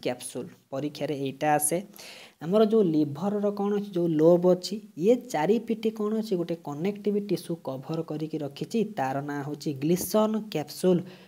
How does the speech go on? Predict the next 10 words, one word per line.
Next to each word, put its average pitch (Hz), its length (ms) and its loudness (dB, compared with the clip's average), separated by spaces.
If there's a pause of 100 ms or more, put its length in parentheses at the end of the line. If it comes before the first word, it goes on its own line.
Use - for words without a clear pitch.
(120)
ପରୀକ୍ଷାରେ 190 400 2
ପଡ଼ିଥିବ, 196 380 0
"ଗ୍ଲିସନ୍ସ 190 640 2
କ୍ୟାପସୁଲ 208 520 0
ଇଜ୍ 180 260 4
ଆସୋସିଏଟେଡ୍ 185 880 2
ୱିଥ୍ 175 360 6 (500)
ହ୍ୱିଚ୍ 254 280 4
ଡା-, 165 240 0
ଅର୍ଗାନ?" 131 400 -4